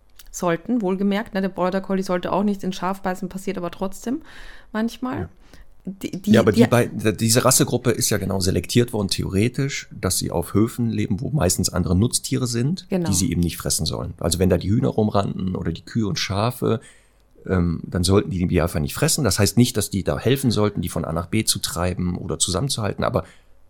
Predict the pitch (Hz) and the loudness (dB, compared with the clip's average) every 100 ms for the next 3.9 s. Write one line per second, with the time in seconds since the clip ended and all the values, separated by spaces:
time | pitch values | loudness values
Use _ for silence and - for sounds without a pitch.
0 | - - - - 90 120 135 - 95 82 | -20 -20 -6 2 6 6 6 2 -2 -4
1 | - - 98 90 104 110 104 104 101 - | -4 -10 0 0 2 0 2 2 0 -2
2 | - 95 - 95 90 - - 107 104 101 | -4 -4 0 -2 -2 -2 2 4 6 6
3 | 120 - - 98 90 98 117 139 | 4 0 -4 -2 0 0 -2 -4